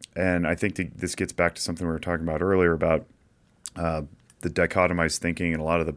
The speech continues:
the, the thinking errors that we do with cognitive behavioral therapy, a way to combat that is same way we combat this, through humility and curiosity.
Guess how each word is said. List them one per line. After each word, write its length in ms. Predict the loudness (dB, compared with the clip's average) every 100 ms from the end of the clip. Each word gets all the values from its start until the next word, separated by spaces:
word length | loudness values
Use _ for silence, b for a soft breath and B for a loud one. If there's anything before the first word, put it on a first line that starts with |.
| 0 0
the, 240 | 0 -2
the 140 | -6 -4
thinking 340 | -4 -2 0
errors 260 | 2 0 -2
that 80 | -4
we 120 | -2
do 240 | 0 0
with 280 | -2 -6 -12
cognitive 340 | -2 -2 -2 -6
behavioral 360 | -2 0 0
therapy, 360 | -2 -6 -4 -8 B B B B
a 80 | 4
way 100 | 6
to 80 | 6
combat 320 | 4 6 6
that 140 | 4 2
is 220 | -2 -6 b -6
same 220 | 0 2
way 100 | 2
we 80 | 2
combat 360 | 0 0 2
this, 240 | 4 2 0 B B -2
through 160 | 0
humility 500 | 0 2 2 4 4
and 100 | 0
curiosity. 800 | -2 0 4 4 2 -2 -8 -12